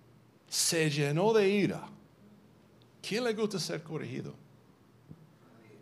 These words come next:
Nadie, nadie. En vez de escuchar, se enojó. Mientras, y mientras estaba airado contra los sacerdotes,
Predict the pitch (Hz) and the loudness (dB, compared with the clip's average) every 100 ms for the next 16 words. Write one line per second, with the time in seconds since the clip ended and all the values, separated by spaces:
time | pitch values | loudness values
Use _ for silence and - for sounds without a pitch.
0 | - - - - - 101 120 107 104 - | -20 -20 -20 -20 -16 -12 -12 -12 -14 -18
1 | - 92 123 - 113 - - - - - | -12 -10 -10 -12 -16 -20 -20 -20 -20 -20
2 | - - - - - - - 131 131 147 | -20 -20 -20 -20 -20 -16 -8 -2 -2 0
3 | 147 165 - 131 117 117 - 113 95 90 | -2 -2 -2 0 0 -2 -6 -6 -6 -6
4 | 110 90 - - _ - - - - - | -6 -8 -14 -20 _ -20 -20 -20 -20 -20
5 | - - - - - - - - - - | -20 -20 -20 -20 -20 -20 -20 -20 -20 -20
6 | - - - - - - - - - 143 | -20 -20 -20 -20 -20 -20 -20 -18 -4 2
7 | 160 175 180 143 - 143 135 139 156 147 | 4 6 4 2 0 0 2 2 2 -2
8 | 120 - 147 160 - 117 117 120 151 185 | -4 0 2 2 0 0 2 4 4 6
9 | 185 170 165 180 214 220 214 196 214 208 | 4 2 2 2 2 2 0 2 4 4
10 | 220 220 214 170 123 143 - | 4 4 4 4 2 0 -2